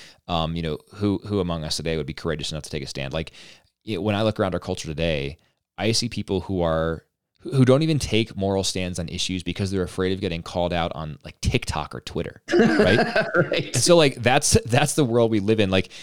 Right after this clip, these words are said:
Speaker 1: we, we will compromise our moral principles just so we don't get called mean things on social media. Um, and so, you know, spa-, basically, I, I, you know,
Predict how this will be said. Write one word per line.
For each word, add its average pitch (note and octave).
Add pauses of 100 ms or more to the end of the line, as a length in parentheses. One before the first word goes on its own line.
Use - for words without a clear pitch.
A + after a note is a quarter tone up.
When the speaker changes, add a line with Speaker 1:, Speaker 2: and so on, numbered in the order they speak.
(140)
Speaker 1:
we, B2+
we C3
will C3+
compromise G#2+
our F#2+
moral G2
principles F2+
just A2
so A#2
we G2
don't F#2
get F2+
called E2+
mean E2+
things D#2+
on D#2
social D2+
media. C#2+ (440)
Um, D#2+
and G2
so, E2+ (540)
you G2
know, D#2+
spa-, -
basically, G2
I, D#2+
I, -
you F2+
know, D2